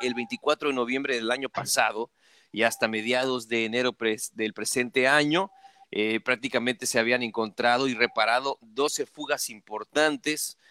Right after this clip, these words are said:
donde se perdía mucho del caudal. Entonces,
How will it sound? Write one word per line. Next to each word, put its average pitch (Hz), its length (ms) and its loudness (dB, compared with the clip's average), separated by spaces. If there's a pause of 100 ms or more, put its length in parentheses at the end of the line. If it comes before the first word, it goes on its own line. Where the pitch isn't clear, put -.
(260)
donde 117 560 0
se - 140 -2
perdía 113 500 0
mucho 127 640 -2
del 110 400 -2
caudal. 107 800 2
Entonces, 117 640 -6